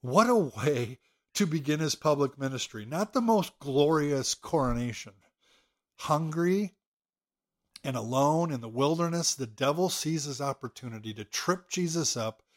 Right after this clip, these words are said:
and get him off track. Use your power, Jesus. Use your position, Jesus, to feed yourself, to protect yourself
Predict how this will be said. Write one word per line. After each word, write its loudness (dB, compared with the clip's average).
and -8
get 4
him 2
off 2
track. -12
Use 4
your 4
power, 2
Jesus. -6
Use 2
your 2
position, -2
Jesus, -4
to -4
feed -2
yourself, -6
to -2
protect -8
yourself -8